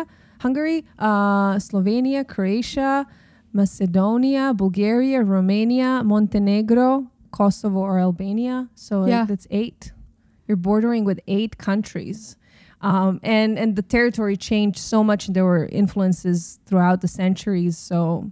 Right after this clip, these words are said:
Speaker 1: yes, there is, it's really rich culturally. It's really a, a melting pot of, of different influences and different sounds that get intertwined together.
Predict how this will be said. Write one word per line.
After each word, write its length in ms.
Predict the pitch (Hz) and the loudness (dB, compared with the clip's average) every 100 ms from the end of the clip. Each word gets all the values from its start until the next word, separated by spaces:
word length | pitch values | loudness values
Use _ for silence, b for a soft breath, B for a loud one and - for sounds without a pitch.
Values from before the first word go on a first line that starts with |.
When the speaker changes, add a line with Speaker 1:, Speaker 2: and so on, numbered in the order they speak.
| - | -6
Speaker 1:
yes, 340 | 185 175 - - | -4 -4 -6 -2
there 160 | 175 175 | 0 0
is, 120 | 170 | -2
it's 240 | 190 - | -6 -2
really 240 | 185 190 175 | 2 4 4
rich 500 | 180 151 - - - | 2 0 -10 -16 -16
culturally. 540 | - 175 - 170 147 - | -8 -6 -6 -8 -10 -12
It's 240 | 185 - 185 | -14 -16 -2
really 300 | 202 190 180 | 0 2 0
a, 280 | 170 165 180 b b b b - | -2 -4 -8 b b b b -2
a 60 | 208 | 2
melting 400 | 202 196 190 - | 2 2 -2 -2
pot 380 | 165 - - - - b b b b | -4 -6 -14 -20 -20 b b b b
of, 200 | 185 165 | -6 -4
of 220 | - 180 175 | -4 -4 -2
different 340 | 165 175 165 | -4 -4 -6
influences 640 | 170 - 170 175 - 170 165 | -6 -6 -6 -6 -6 -6 -4
and 120 | 165 | -6
different 320 | 151 - 156 | -8 -8 -10
sounds 520 | - 151 190 - - - | -8 -10 -10 -12 -16 -12
that 160 | 160 - - _ - - | -12 -12 -20 _ -20 -8
get 160 | 180 170 | -6 -4
intertwined 600 | 175 180 - 170 160 180 | -6 -6 -8 -10 -8 -10
together. 420 | - 180 - 113 | -12 -16 -14 -14